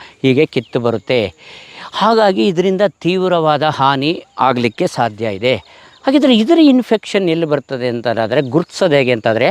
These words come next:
ನೋಡಿ, ಇದರ ಮೊಟ್ಟೆಗಳು ಒಂದು ರೀತಿ ಬಿಳಿ ಬಣ್ಣದಲ್ಲಿ, ವೈಟ್ ಅಂದರೆ ಪೂರ್ತಿ ವೈಟ್ ಅಲ್ಲ, ಕ್ರೀಮಿ ವೈಟಲ್ಲಿರ್ತದೆ. ಇಲ್ಲಿ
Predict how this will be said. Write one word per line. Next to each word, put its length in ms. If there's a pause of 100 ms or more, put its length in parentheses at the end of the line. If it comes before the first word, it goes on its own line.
(340)
ನೋಡಿ, 200
ಇದರ 140 (180)
ಮೊಟ್ಟೆಗಳು 540 (360)
ಒಂದು 180
ರೀತಿ 140 (120)
ಬಿಳಿ 140 (100)
ಬಣ್ಣದಲ್ಲಿ, 360 (120)
ವೈಟ್ 240
ಅಂದರೆ 160 (100)
ಪೂರ್ತಿ 360
ವೈಟ್ 220
ಅಲ್ಲ, 120 (440)
ಕ್ರೀಮಿ 460
ವೈಟಲ್ಲಿರ್ತದೆ. 600 (120)
ಇಲ್ಲಿ 180